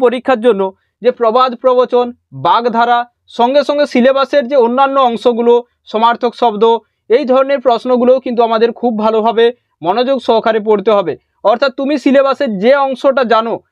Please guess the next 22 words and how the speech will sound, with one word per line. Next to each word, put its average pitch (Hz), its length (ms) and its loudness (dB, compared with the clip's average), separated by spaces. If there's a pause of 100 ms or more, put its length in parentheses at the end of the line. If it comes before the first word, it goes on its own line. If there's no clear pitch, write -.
(120)
বা 196 80 0 (100)
যে 254 80 2 (120)
অংশটা 262 280 -2 (100)
ভালোভাবে 254 440 0
প্রিপারেশন 247 420 -2 (100)
নিয়েছো, 233 300 2 (420)
এরপর 233 280 2
সিলেবাসের 247 460 0 (220)
উল্টো 240 320 -2
দিকে 233 240 -2
একবার 220 260 0 (340)
তাকাও। 202 340 0 (260)
অর্থাৎ 240 320 -2 (120)
উল্টো 233 280 0
দিকে 262 240 -2
মানে 262 200 0
কি? 269 60 -8 (380)
ধরে 247 180 0
নাও 277 160 0
তুমি 269 120 -2 (100)
বিষ্ণুদের 262 460 2 (280)
শুধুমাত্র 262 380 -2